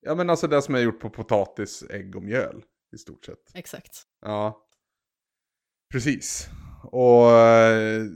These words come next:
Speaker 1: liksom, jag, jag vet att en italienare skulle säkert bitchsläppa mig om jag sa det, men jag tycker om att koka dem så gott som klar, men även avsluta och få ge dem lite stekyta i, i en stekpanna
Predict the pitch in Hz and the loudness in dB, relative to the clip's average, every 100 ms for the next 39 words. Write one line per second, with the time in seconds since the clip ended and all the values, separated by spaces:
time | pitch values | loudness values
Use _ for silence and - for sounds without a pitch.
0 | 55 117 120 120 110 107 104 _ - _ | -14 -12 -10 -10 -10 -14 -20 _ -20 _
1 | 123 156 165 160 _ _ _ _ _ - | -2 2 2 0 _ _ _ _ _ -20
2 | _ - 110 120 117 117 117 117 120 117 | _ -12 -4 -4 -4 -6 -6 -4 -4 -2
3 | 123 - 113 110 - 107 110 - - 151 | -4 -6 -4 -4 -4 -6 -8 -8 -4 -4
4 | 151 113 104 101 107 185 165 104 107 113 | -2 -4 -4 -6 -6 0 0 0 -2 -2
5 | 131 151 - 139 - 160 151 143 117 - | -2 -4 -8 -8 -2 -2 -2 -6 -10 -10
6 | _ 127 110 - 139 117 113 110 _ _ | _ -16 -10 -4 0 2 0 -6 _ _
7 | - 127 139 - 123 104 113 107 107 117 | -14 -8 -8 -6 -12 -8 -4 -4 -4 -4
8 | 110 110 120 113 - 123 120 113 104 - | -4 -4 -4 -6 -6 -10 -8 -6 -8 -8
9 | 107 104 113 110 107 113 110 113 110 110 | -10 -10 -8 -6 -6 -8 -12 -12 -12 -12
10 | 98 107 104 98 98 87 87 92 90 87 | -12 -14 -16 -12 -12 -14 -20 -20 -20 -20
11 | 92 _ 107 95 - 110 98 - | -20 _ -16 -16 -16 -18 -16 -20